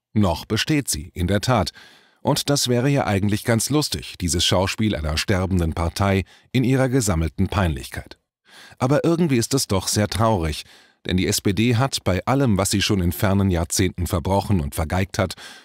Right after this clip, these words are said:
viele gute und stolze Traditionen der Arbeiterbewegung beherbergt. Alles deutet nunmehr darauf hin, dass die deutsche Sozialdemokratie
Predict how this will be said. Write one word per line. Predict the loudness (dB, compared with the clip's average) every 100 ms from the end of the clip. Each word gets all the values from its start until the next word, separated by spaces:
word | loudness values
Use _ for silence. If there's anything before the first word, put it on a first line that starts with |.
| _
viele | -4 0 2 0
gute | 0 0 0 0
und | 0 0 0
stolze | 0 0 2 -2
Traditionen | 0 0 0 0 0 2 2 4
der | 2 0
Arbeiterbewegung | -2 0 0 0 -2 0 0 0 0
beherbergt. | 0 2 2 0 -4 -10 -20 -20 _ _ _ _ -20 -20 -20 -20 _ _ _ _ _
Alles | 0 2 2
deutet | 2 0 0 2
nunmehr | 2 4 4
darauf | 2 2 2
hin, | 2 2 -2 -6
dass | -2 0
die | 0 0
deutsche | 0 0 0
Sozialdemokratie | 0 0 0 2 2 0 0 -2 -2 -2 -2